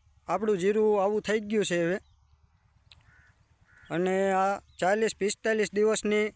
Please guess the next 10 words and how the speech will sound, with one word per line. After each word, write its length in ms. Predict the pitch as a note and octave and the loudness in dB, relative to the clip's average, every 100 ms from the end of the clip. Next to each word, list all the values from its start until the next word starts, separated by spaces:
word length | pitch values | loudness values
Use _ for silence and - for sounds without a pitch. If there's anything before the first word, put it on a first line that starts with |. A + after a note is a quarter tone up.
| - | -4
આજુબાજુનું 680 | F3+ G#3 G#3 G3+ G3+ G3+ G3 | -2 0 0 0 0 -2 -2
થયું 300 | G3+ A#3 F#3 | -2 -2 -2
છે. 160 | F3+ G#3 - - - - _ _ - - _ - - - - - _ - _ _ _ _ _ _ _ _ _ | -4 -6 -14 -20 -20 -20 _ _ -20 -20 _ -20 -20 -20 -20 -20 _ -20 _ _ _ _ _ _ _ _ _
અને 180 | D#3 E3+ F3 | -4 -2 -2
જીરું 320 | D3+ G#3 A#3 | 0 2 2
મિત્રો 220 | A#3 A#3 | 0 0
આમ 180 | A#3 A#3 | 0 0
ગ્રોથ 380 | F3+ G3 A#3 - | 0 2 2 2
ને 160 | A3+ A#3 A#3 | -2 0 2
એવું 260 | A#3 A#3 | 2 0